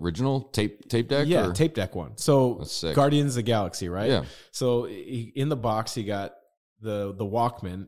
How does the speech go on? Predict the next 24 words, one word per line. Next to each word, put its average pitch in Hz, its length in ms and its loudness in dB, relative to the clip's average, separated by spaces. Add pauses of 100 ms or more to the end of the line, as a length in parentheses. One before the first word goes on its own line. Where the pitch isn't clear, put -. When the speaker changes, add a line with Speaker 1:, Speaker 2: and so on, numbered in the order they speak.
Speaker 2:
and, 90 80 -4
Speaker 1:
Mm-hmm. 85 80 0
Speaker 2:
like, 98 240 -2
the 107 80 -10
four 113 520 -8 (500)
tapes - 680 -8 (600)
from 117 260 -2
Guardians 117 480 0
of 98 60 -8
the 101 100 -6
Galaxy. 104 580 -6 (400)
And 104 100 -6
my 107 100 -2
son 170 280 0
puts 156 320 2
it 120 80 -4
in, 104 360 -4 (420)
and 120 100 -2
he's, 113 340 -2
he's 160 220 -4
fifteen, 120 580 -4
smart - 460 -4
kid. 101 320 -6
Speaker 1:
Yeah. 80 180 2